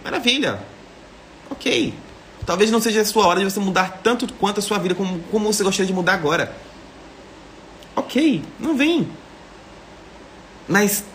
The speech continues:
eu sei que quem tá ali, quem tá aqui dentro, na mesa reunida dos anjos, vai ter uma transformação muito grande. E não, a gente não divide em boleto. Por que a gente não divide em boleto? Porque eu quero que você receba a prosperidade inteira e não em parcelas.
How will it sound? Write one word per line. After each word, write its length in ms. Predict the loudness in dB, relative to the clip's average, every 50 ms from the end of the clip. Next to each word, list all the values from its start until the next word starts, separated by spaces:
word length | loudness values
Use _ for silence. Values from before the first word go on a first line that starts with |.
| -20 -20 -20 -20 -12 2
eu 140 | 4 4 4
sei 260 | 4 4 4 2 2
que 140 | 2 2 -2
quem 220 | -2 0 0 0 0
tá 220 | 2 2 2 2
ali, 340 | 2 2 0 0 0 -2 -2 -4
quem 160 | -4 -2 -2
tá 140 | 2 2 0
aqui 280 | 0 0 -8 -8 -6 -4
dentro, 480 | 0 4 4 4 4 2 0 -2 -2
na 80 | 0 2
mesa 160 | 2 2 2
reunida 220 | 2 0 0 0
dos 100 | 0 2
anjos, 460 | 2 2 2 2 0 -2 -6 -6 -10 -12 -16 -20 -20 -20 -20 -20 -20 -20 -20 -20 -20 -20 -20 -20 -20 -20 -14 -6
vai 200 | -2 0 0 0
ter 180 | 2 4 4
uma 140 | 4 4 4
transformação 420 | 2 0 -2 0 0 0 0 0
muito 180 | -2 -2 0 0
grande. 280 | 0 0 0 -2 -4 -8 -14 -18 -20 -20 -20 -20 -20 -20 -20 -20 -20 -12 -12 -12 -12 -12 -18 -20 -12 0
E 80 | 2 4
não, 360 | 6 6 6 6 6 4 2 2
a 120 | 2 2
gente 160 | 2 2 0 -2
não 160 | 0 0 2
divide 280 | 2 2 2 2 2
em 40 | 2
boleto. 360 | 4 4 4 4 4 2 -2
Por 180 | -2 0 0 2
que 100 | 4 4
a 40 | 4
gente 160 | 4 2 2
não 100 | 2 2
divide 200 | 2 2 2 0
em 40 | 2
boleto? 360 | 2 4 2 2 0 -4 -12 -14 -14 -18 -18 -18 -18 -8 -2
Porque 220 | -2 2 4 4
eu 60 | 2
quero 280 | 4 4 2 4 4 2
que 120 | 0 0
você 220 | -2 0 0 0 2
receba 400 | 2 0 0 2 2 4 4 4
a 20 |
prosperidade 840 | 2 2 -2 -2 -2 -2 0 0 0 2 2 2 2 2 -2 -6 -4 0
inteira 600 | 0 0 0 0 0 2 4 4 6 4 2 2 2
e 80 | 0
não 160 | 2 2 2 2
em 80 | 0
parcelas. 800 | 0 -2 -2 -2 -2 -2 0 0 0 0 -2 -4 -6 -8 -8 -10